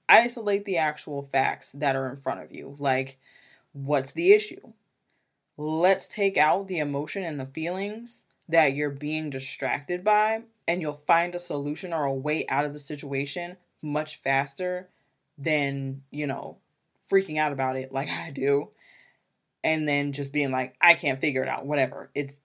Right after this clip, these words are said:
it's never gonna change." Normally, if I'm having an issue or there's a situation going on or whatever,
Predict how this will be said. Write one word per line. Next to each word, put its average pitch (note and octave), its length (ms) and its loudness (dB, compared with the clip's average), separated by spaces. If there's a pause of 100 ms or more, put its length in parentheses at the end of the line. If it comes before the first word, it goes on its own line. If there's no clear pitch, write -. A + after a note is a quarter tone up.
it's D3 160 -2
never D3 240 -2
gonna C3+ 180 -6
change." - 400 -14 (960)
Normally, G#3 960 0
if D3+ 160 -4
I'm D3+ 140 0
having D#3 400 -4
an C#3+ 120 -8
issue C#3+ 500 -6
or C#3+ 140 -4
there's C#3 180 -4
a C3+ 40 -18
situation D3 600 -8
going C#3 280 -2
on C3+ 300 -2
or C#3+ 100 -2
whatever, C#3 500 -2